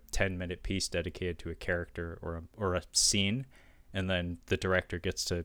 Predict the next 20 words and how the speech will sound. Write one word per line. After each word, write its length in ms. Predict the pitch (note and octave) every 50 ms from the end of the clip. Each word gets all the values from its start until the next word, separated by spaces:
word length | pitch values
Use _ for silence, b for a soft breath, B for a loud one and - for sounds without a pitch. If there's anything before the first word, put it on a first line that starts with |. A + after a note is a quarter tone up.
| - -
you 80 | G2+ F2+
know, 180 | E2+ E2+ E2+ - - - - - -
edit 280 | G#2 F#2 F2+ F#2 - -
and 140 | F#2 E2+
splice 380 | - - - F#2 F2+ F2 E2+ -
that 200 | - F2 E2+ - - -
audio 320 | F2 E2+ F2 E2+ E2+ E2+
however 400 | E2+ F2 F2 F2 F2 D#2+ F2 F2+
he 140 | - - F#2
likes 320 | F2+ F2+ F2+ F2 - -
into 160 | F#2 F2 E2
the 100 | E2+ F2
finished 320 | - - F#2 F2 E2 - -
product. 540 | - G#2 G2+ G2 F2+ E2+ E2+ E2 - - b b b b b b b b b b b b -
Um, 260 | A2 G2+ G2 F#2 E2+
but 160 | - A2 F#2+
then 160 | A#2+ A#2 A2
he 100 | G#2+ A2+
also 260 | A2 A2 A2 - -
does 480 | G#2+ F#2+ G#2 F#2+ F#2 F#2 F2 - - -